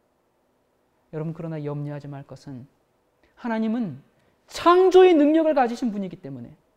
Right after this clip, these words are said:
비록 어제 내가 쭉정이었다 할지라도 오늘 알곡으로 만드실 수 있는 분임을 인해서 하나님께 찬양을 드리도록 하십시다.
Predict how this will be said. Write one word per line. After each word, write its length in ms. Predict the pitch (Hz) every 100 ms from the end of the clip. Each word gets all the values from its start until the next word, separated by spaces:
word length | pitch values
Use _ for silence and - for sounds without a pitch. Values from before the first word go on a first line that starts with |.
| _ _ _ _ _ _
비록 460 | - 294 359 381 285
어제 260 | 262 349
내가 340 | 285 302 320 320
쭉정이었다 640 | 392 359 403 381 370 359
할지라도 500 | 339 359 339 262 165 - _ _ _ _
오늘 420 | - 254 370 - -
알곡으로 640 | 302 339 370 392 381 403
만드실 400 | 302 269 302 294
수 100 | 269
있는 180 | 233 208
분임을 280 | 196 185
인해서 500 | 165 147 135 131 127 - _ _ _ _
하나님께 380 | _ 139 123 127
찬양을 420 | - - 190 180
드리도록 400 | 180 180 170 165
하십시다. 280 | - _ _